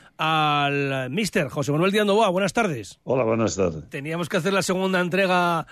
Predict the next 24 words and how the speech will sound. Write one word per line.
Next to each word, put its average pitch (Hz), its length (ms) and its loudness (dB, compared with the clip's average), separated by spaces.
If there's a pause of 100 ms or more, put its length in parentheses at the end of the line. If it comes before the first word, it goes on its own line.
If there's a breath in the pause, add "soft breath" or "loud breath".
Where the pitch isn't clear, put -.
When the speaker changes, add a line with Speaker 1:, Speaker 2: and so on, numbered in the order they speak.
(180 loud breath)
Speaker 1:
después 175 480 -2
del 185 340 2
primer 180 220 2
capítulo 185 420 2
de 185 60 4
la 180 80 4
semana 180 320 0
pasada, 180 360 2 (340 loud breath)
hoy 220 200 2
para 233 220 0
comentar 220 420 0
algunos 214 320 2
de 208 80 2
los 202 180 0 (280)
partidos 214 760 0
más, 190 840 0
eh, 196 160 -2
recordados 190 760 0 (340 loud breath)
de 160 520 2
tu 165 100 0
etapa 170 300 2
en 202 60 2
el 190 100 4
banquillo. 165 500 -2